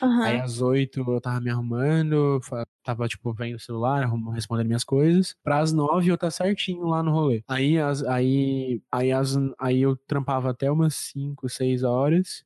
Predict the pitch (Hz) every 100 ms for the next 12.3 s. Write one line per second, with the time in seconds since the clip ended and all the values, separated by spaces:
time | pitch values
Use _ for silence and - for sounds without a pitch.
0 | - 139 147 - 160 147 165 196 208 175
1 | 143 147 151 151 151 151 - 147 156 156
2 | 156 156 147 151 156 135 156 - 139 131
3 | 135 127 131 131 - 135 131 123 120 131
4 | 123 123 139 135 156 170 147 151 151 -
5 | 165 156 - - 254 240 - 220 151 151
6 | 160 156 151 170 147 160 165 165 156 170
7 | 170 165 131 - 135 127 135 139 135 139
8 | 135 - 135 135 - 160 160 170 170 170
9 | - 170 147 135 135 - 135 135 - -
10 | 139 196 - 214 - _ 131 131 - 160
11 | 196 - - 156 147 - 131 127 151 214
12 | - 131 113